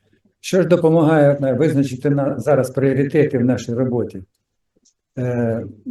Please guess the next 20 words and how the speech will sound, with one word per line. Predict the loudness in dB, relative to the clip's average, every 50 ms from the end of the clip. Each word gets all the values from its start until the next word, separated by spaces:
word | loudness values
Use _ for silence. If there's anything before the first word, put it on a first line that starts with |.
| -12 -6
ну, | -2 0 2 2 2 0 -2 -6 -8 -12 _ _ _ _ _ -20 -20 -20 -20 -20 -20 -20 -20 _ _ -8
допомагає | -6 -4 0 2 2 4 4 4 4 4 4 4
це | 4 2 0 -2
те, | 0 2 2 2
що | 2 2 0 0
у | 2
нас | 4 4 2 2 0 0
є | 0 2 0
такі | 0 -2 -6 -6 -4 -4 -4
компанії, | -2 0 0 0 0 0 2 2 4 4 4
які | 2 2 0 0 0 0 0
вже | 0 0 -2
інтегровані | -2 0 -2 -2 0 2 2 2 2 2 2 0 0 0
в | 0 -2 0 0 0 0
лінійки, | 0 0 2 2 2 0 -2 -2 -4 -4 -4 -4 -6 -4
е, | -4 -2 -2 -4 -6
цепочки | -6 -4 -6 -2 0 0 -2 -2 -4 -8 -8
поставок, | -6 -8 -10 -6 -2 0 2 2 2 2 0 -4 -12 -18 _ _ _ _ -20 -20 -20 _ 0
ланцюжки | 2 4 4 4 2 -2 -2 -4 -4 -6 -6 -6 -8
ці, | -10 -10 -10 -8 -8 -8